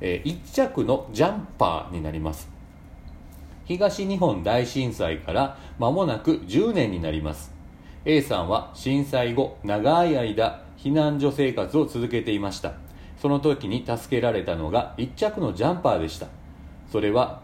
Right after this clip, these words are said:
全国各地から届けられた救援物資の中からいただいたものです。三陸の海岸は風が強く吹き、体感温度が一気に下がります。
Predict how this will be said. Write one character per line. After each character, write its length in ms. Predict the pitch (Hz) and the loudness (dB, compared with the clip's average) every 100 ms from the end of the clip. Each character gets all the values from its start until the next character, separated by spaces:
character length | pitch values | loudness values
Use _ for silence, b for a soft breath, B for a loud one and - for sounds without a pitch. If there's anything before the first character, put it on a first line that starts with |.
| - | 0
全 260 | 131 175 139 | 2 2 0
国 140 | 110 - | -4 -2
各 220 | 131 135 | -2 -2
地 160 | 143 - | -6 -4
か 100 | 85 | -2
ら 120 | 98 | 0
届 360 | - 104 113 131 | 0 0 0 0
け 40 | |
ら 120 | 127 | 0
れ 80 | 110 | 0
た 300 | 87 113 - - | 2 0 0 -2
救 280 | 151 175 196 | 4 4 4
援 200 | 190 175 | 2 0
物 120 | 190 | 0
資 260 | - - 147 | 0 -2 0
の 140 | 104 | 0
中 280 | 90 101 107 | 0 -2 0
か 100 | 160 | 0
ら 80 | 98 | 0
い 80 | |
た 140 | 95 117 | 0 0
だ 100 | 123 | 0
い 80 | - | 0
た 100 | 82 | -4
も 100 | 82 | -4
の 100 | 76 | -4
で 100 | 73 | -4
す。 260 | - - - - - - - - - - | -8 -14 -18 -20 -20 -20 -20 -20 -18 -8
三 260 | - 147 170 | 0 2 2
陸 200 | 170 170 | 0 4
の 140 | 160 | 4
海 220 | 156 151 147 | 4 4 4
岸 80 | |
は 460 | 139 135 131 131 - | 4 4 2 0 -2
風 280 | 147 127 139 | 0 2 4
が 120 | 131 | 2
強 260 | 123 110 113 | 2 0 0
く 80 | 87 | -4
吹 300 | - 85 73 | -8 -8 -8
き、 60 | - B B B - | -12 B B B 2
体 220 | 143 160 | 4 4
感 240 | 165 156 | 6 6
温 140 | 151 110 | 4 2
度 80 | 78 | 0
が 100 | - | -2
一 140 | 123 | -4
気 180 | - 147 | -2 -2
に 80 | 95 | 0
下 120 | 82 | 0
が 100 | 78 | 0
り 100 | 78 | -2
ま 100 | 78 | -4
す。 220 | - | -8